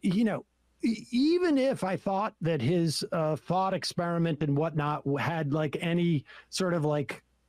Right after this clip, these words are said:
substance, which I, I, I, I didn't. But even if I did, to tweet that out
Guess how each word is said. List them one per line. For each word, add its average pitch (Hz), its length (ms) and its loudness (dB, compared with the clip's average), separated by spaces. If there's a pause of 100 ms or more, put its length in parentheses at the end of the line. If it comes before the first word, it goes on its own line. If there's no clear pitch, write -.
(1040)
substance, - 960 -2
which 202 160 0
I, - 100 -6 (160)
I, 190 360 0
I, 190 160 0 (360)
I 160 140 0
didn't. 139 560 0 (520)
But 233 100 4
even 320 160 4
if 220 120 0
I 240 100 2
did, 170 460 2 (420)
to 226 540 4
tweet 339 380 2
that 254 240 0
out 165 360 0